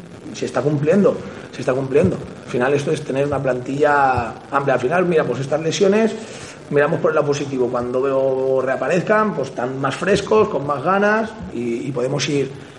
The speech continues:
eh, rotando o jugando con, con, con la gente que en ese momento, que en ese momento creemos mejor para el partido.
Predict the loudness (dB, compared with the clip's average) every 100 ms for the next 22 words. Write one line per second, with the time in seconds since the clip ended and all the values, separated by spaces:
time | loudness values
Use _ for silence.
0 | -4 2 4 4 2 0 2 4 6 6
1 | 4 2 -2 0 -2 -2 -4 -6 -12 -4
2 | -2 -2 -2 0 0 0 -2 0 0 -2
3 | -4 -4 -4 -4 -4 -4 -4 -4 -8 -12
4 | -14 -16 -8 -4 -2 0 0 2 0 2
5 | 4 4 2 0 -4 -12 -16 -18 -6 -4
6 | 4 4 2 -8 -6 -4 -2 -4 -4 -2
7 | -4